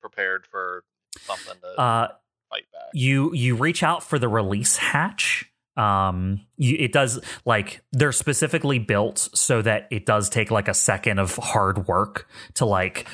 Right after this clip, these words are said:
Speaker 2: really twist it and then pull to, like, pop it so that, like, it isn't super easy for someone to just do this in the middle of a fight. Um, but yeah, you get in there, you, like, lift up the handle, you turn it and then push it back in. And then you hear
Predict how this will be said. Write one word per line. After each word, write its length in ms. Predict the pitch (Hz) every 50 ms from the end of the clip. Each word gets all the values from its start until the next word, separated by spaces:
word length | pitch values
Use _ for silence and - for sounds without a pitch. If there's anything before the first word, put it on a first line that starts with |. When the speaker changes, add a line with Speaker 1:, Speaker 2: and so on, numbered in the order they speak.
| - -
Speaker 2:
really 260 | 135 127 135 123 123 107
twist 920 | - - - - - 214 202 196 190 196 208 208 202 202 196 - - -
it 220 | 196 202 202 196 -
and 100 | 160 135
then 200 | 135 131 127 120
pull 500 | - - - 139 127 123 123 135 147 151
to, 160 | - - -
like, 240 | 135 120 104 - -
pop 320 | - - - 113 110 - 143
it 240 | 143 151 - -
so 160 | - - 139 120
that, 160 | 113 117 -
like, 320 | 123 110 101 95 - - - - - -
it 140 | - 147 131
isn't 280 | 127 123 170 208 240 -
super 460 | - - - 120 101 - 120 117 -
easy 360 | 110 104 107 104 110 110 110
for 200 | 104 - 120 110
someone 380 | - - 120 107 110 110 107 101
to 80 | 110
just 260 | 101 107 101 95 113
do 200 | 107 104 92 95
this 200 | 95 98 92 -
in 80 | - 98
the 60 | 95
middle 240 | 92 95 90 92 92
of 80 | 90 90
a 80 | 90
fight. 480 | - - 98 87 92 107 123 - - - - - - - - - - _ -
Um, 420 | 113 - 190 180 85 90 87 - - - - -
but 120 | - 147
yeah, 160 | 131 139 131 120
you 160 | 110 120 117
get 180 | 110 165 170
in 160 | 175 170 156 151
there, 340 | 156 147 147 147 143 139 - - - - -
you, 100 | 139 127
like, 200 | 113 107 104 170
lift 420 | 156 151 147 165 185 175 - -
up 140 | 180 165 -
the 80 | 175 156
handle, 500 | 131 156 156 156 151 156 156 151 151 - 143
you 160 | 123 113 113 - _ _ -
turn 720 | - - - 180 175 180 175 175 175 175 175 170 165 165
it 200 | 165 165 175 -
and 120 | - 135 127
then 240 | 117 110 104 101 -
push 260 | - - 196 185 - 190
it 80 | -
back 260 | - 156 147 139 -
in. 240 | 147 139 143 151 156
And 140 | 170 151 135
then 80 | 131 127
you 140 | 120 120
hear 480 | 113 - 151 147 147 151 151 143 131 -